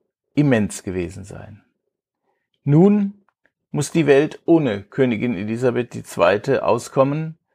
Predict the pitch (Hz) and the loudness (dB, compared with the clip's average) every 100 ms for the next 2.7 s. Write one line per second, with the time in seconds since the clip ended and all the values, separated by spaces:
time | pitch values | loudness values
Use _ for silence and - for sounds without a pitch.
0 | _ _ - 143 131 - - 131 - 233 | _ _ -2 -2 -2 -8 -6 -4 0 2
1 | 180 - 135 - - 131 120 120 120 127 | 2 0 -6 -8 -12 -8 -4 -4 2 2
2 | 185 175 - 120 98 104 | 2 -4 -4 -4 -4 -6